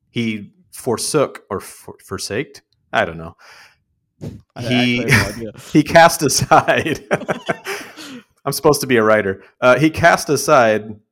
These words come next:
Speaker 1: uh, being a Sith Lord and, you know, returned to the light side. And so I, so the second answer, though, is that whenever I said, "Okay, they're making this,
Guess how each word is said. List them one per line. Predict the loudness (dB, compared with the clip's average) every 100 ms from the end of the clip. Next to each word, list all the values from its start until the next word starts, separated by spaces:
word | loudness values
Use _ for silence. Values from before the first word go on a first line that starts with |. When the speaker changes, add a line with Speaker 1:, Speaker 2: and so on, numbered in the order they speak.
| _ _ _ _ _
Speaker 1:
uh, | -4 -2 -2 -2 -4
being | -6 -4 -4
a |
Sith | -4 -6 -6
Lord | -8 -6 -8 -12
and, | -12 -10 -10 -12 -16 _
you | -14
know, | -14
returned | -12 -14 -10 -8 -10 -14 -20 _ _ _
to | -12
the | -8
light | -6 -6
side. | -6 -6 -6
And | -6
so | -2 -2 -2 -8 -20 _ _ _ _ _ _
I, | 4 6 4 2 0 -2 -4 -8 _ _ _ _ _ _ _ _ _ _ _
so | -6 2 2 2 -4 -10
the | -2
second | 0 2 2 0
answer, | 0 -2 -4
though, | -4 -4
is | -4 -4
that | -4
whenever | 0 0 2 2
I | 2 0 -4 -10 _ _
said, | -4 -2 -2
"Okay, | -2 -4 -4 -4 -8 -12 _
they're | -10 -6
making | -8 -8 -8
this, | -8 -10 -14